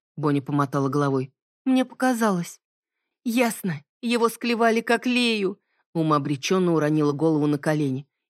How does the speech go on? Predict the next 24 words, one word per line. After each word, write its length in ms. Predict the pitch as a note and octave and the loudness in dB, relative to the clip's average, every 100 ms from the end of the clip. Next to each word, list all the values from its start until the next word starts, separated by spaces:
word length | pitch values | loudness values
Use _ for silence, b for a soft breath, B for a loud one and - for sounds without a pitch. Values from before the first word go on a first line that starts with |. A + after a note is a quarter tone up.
| _ - | _ 0
«И 100 | D4+ | 2
нас 280 | C#4 B3+ | 4 2
всех 260 | - C4 A#3+ | -2 -4 -4
склюют». 600 | - B3 A#3+ A3 A3+ G#3+ _ _ _ _ _ _ _ _ | -4 0 0 2 0 -4 _ _ _ _ _ _ _ _
«Конечно, 520 | D#3+ D3+ D#3 C#3 F3 | 0 2 0 0 -4
склюют, 540 | - F#3+ F#3 F3+ F3+ | -4 0 2 2 2
если 240 | F3+ D#3+ F#3+ | 0 -2 0
мы 140 | F#3 | 0
будем 320 | E3+ F3+ F3 | 0 0 0
здесь 220 | D#3 E3+ - | 2 -2 0
торчать», 560 | F#3 E3 - F3 - _ _ | -2 -2 0 0 -2 _ _
буркнул 380 | C#3 D3 - D3 | -4 -4 -2 -4
Хома. 440 | - D3+ C3 B2+ _ _ | 0 0 0 -4 _ _
«Говорю 520 | D#3 E3+ F3+ F#3 G3 D#3+ | -4 0 2 4 2 0
же, 140 | D#3 | 0
надо 380 | D#3 F3+ F#3+ G3+ | 2 2 4 2
уходить». 760 | F#3+ G3 G#3+ E3+ E3+ D#3+ - _ _ _ _ _ _ _ _ | 2 2 0 0 -2 -4 -8 _ _ _ _ _ _ _ _
«А 180 | B3+ B3+ | 2 4
раньше 480 | C4 C4+ C4+ B3+ C4 | 6 4 2 -2 -4
ты 160 | C4+ A#3+ | -4 -2
говорил, 560 | A#3+ B3 A#3+ B3+ C4+ | 0 2 0 -2 -4
что 240 | C4+ - C4+ | -4 -4 -2
идти 500 | C4+ B3 - C#4+ C4+ | 0 -2 -2 0 2
некуда». 800 | C4+ C#4+ C4+ C#4 C4+ A3+ A#3 | 4 2 2 0 0 2 0